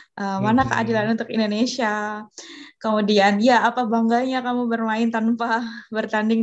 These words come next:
Speaker 1: dengan tim Indonesia?" Hal-hal seperti itu.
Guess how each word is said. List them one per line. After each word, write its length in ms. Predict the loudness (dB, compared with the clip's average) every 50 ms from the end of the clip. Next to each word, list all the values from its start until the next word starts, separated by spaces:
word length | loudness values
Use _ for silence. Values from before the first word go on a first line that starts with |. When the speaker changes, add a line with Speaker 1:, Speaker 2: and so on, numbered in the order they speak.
| 0
Speaker 1:
dengan 400 | -2 -2 -4 -4 -4 -6 -10 -10
tim 240 | -8 -8 -8 -8 -8
Indonesia?" 560 | -6 -4 -2 -2 -2 -2 0 0 -2 -2 -2 -4 _ -4
Hal-hal 320 | -2 0 0 0 -2 -2 -4
seperti 480 | -8 -8 -8 -6 -6 -6 -6 -6 -6
itu. 160 | -8 -12 -14